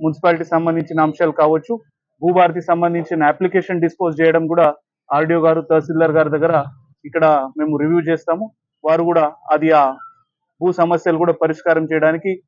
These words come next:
రెగ్యులర్గా మేము ఆన్‌లైన్లో కూడా Webex కానీ టెలికాన్ఫరెన్స్ కానీ తీసుకొని రివ్యూ చేస్తూ ఉన్నాం. ఈరోజు ప్రత్యేకంగా రివ్యూ చేసి వాటికి సంబంధించి కూడా అంశాలు రివ్యూ చేస్తాం. మున్సిపాలిటీ సంబంధించిన అంశాలు కూడా, మున్సిపల్ బిల్డింగ్ సంబంధించిన అంశం కావచ్చు, మున్సిపాలిటీలో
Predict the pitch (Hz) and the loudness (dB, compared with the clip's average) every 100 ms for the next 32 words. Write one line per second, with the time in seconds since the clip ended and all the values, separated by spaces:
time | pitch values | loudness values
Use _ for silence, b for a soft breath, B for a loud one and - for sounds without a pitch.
0 | _ _ 143 156 180 175 175 170 165 147 | _ _ -6 0 2 2 2 0 -2 0
1 | 160 170 170 165 165 160 156 _ 147 151 | 0 2 0 0 0 0 0 _ -6 -2
2 | 165 - 160 165 175 175 _ _ 156 160 | -2 -2 -4 -4 -6 -12 _ _ -8 -4
3 | 165 160 170 156 160 156 151 156 165 147 | 0 -2 -2 -4 -2 -4 -6 -6 -6 -4
4 | 151 151 151 - 151 190 220 _ _ - | -4 -4 -6 -6 -10 -10 -14 _ _ -10
5 | 160 170 160 147 147 _ 147 156 156 160 | -4 -2 -2 -4 -8 _ -8 -6 -4 -2
6 | 160 151 160 151 156 202 151 151 143 - | 0 0 -2 -4 -8 -6 -2 -2 -2 -8
7 | 151 151 156 147 151 160 147 139 156 214 | -6 -4 -4 -6 -4 -2 -2 -4 -6 -8
8 | _ _ _ 139 151 147 143 127 - 117 | _ _ _ -8 -6 -6 -8 -10 -12 -20
9 | _ _ _ - 151 151 180 175 170 160 | _ _ _ -10 -10 -2 0 0 -2 -2
10 | 165 165 160 156 151 151 175 160 160 151 | -2 -4 -4 -2 -2 0 -2 -2 0 0
11 | 127 _ _ _ - 151 151 175 151 160 | -2 _ _ _ -8 -8 -2 0 0 0
12 | 170 170 160 139 - 151 160 160 156 156 | 0 0 -2 -8 -6 -4 -2 -4 -2 0
13 | 151 151 165 156 151 160 208 214 _ _ | 0 0 -4 0 2 2 -4 -14 _ _
14 | _ 151 147 170 165 165 170 156 | _ -10 -4 0 0 0 2 0